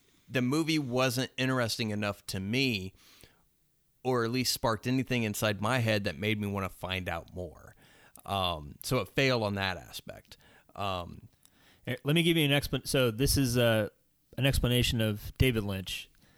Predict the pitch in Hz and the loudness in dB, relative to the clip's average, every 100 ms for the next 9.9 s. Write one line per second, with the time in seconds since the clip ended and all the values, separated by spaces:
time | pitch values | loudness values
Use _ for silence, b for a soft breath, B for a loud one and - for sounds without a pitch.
0 | b b 127 151 196 170 151 147 - 147 | b b 2 2 4 4 4 2 0 2
1 | 151 160 - - 135 131 120 - 147 - | 2 4 2 2 2 2 0 0 -2 2
2 | - 139 151 - 107 98 110 107 117 117 | 2 4 4 2 0 -2 -2 0 0 2
3 | 107 139 131 131 - 120 110 139 165 170 | 4 4 2 0 0 0 2 2 2 0
4 | 160 - 127 120 110 127 143 143 135 - | -4 -2 2 2 2 2 4 4 2 0
5 | - 139 131 123 - 135 135 - 113 107 | -2 0 0 -2 2 4 4 2 0 -2
6 | 110 - 110 - 120 - 110 110 - 107 | -2 -2 -2 0 0 0 -2 -2 -2 -4
7 | 120 - 123 113 139 131 95 - - b | -4 0 -2 0 2 0 -2 -6 -10 b
8 | b b b 147 113 147 170 143 - 151 | b b b -2 2 2 4 0 2 2
9 | 131 113 113 - 131 120 117 110 | 2 2 2 2 2 2 2 2